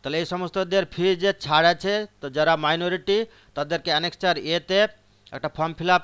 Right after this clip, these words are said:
করে, অনলাইনে ফর্ম ফিল আপের সময় সেটা আপলোড কর-, আহ, করতে হবে। আর ডকুমেন্ট ভেরিফিকেশনের সময় তার ডকুমেন্টস, আপনি যে মাইনরিটি, তার সার্টিফিকেটও প্রদান করতে হবে।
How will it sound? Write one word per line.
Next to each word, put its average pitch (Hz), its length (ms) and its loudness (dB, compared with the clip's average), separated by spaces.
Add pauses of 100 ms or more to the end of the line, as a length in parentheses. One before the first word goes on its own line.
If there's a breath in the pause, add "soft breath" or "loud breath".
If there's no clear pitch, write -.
করে, 185 400 2
অনলাইনে 165 400 0
ফর্ম 160 220 -8
ফিল 165 120 -6
আপের 165 200 -2
সময় 175 260 -4
সেটা 180 380 0 (240 soft breath)
আপলোড 160 380 -2
কর-, 165 280 -6
আহ, 131 180 -2
করতে 175 300 -2
হবে। 120 280 2 (2750 soft breath)
আর 123 120 -6
ডকুমেন্ট 175 440 -2
ভেরিফিকেশনের 170 640 -4
সময় 180 420 0 (920 loud breath)
তার 147 200 0
ডকুমেন্টস, 180 600 -2 (880)
আপনি 147 240 -8
যে 156 120 -4
মাইনরিটি, 165 520 0
তার 170 180 0
সার্টিফিকেটও 165 840 0 (180)
প্রদান 151 280 -2
করতে 165 260 -4
হবে। 165 340 2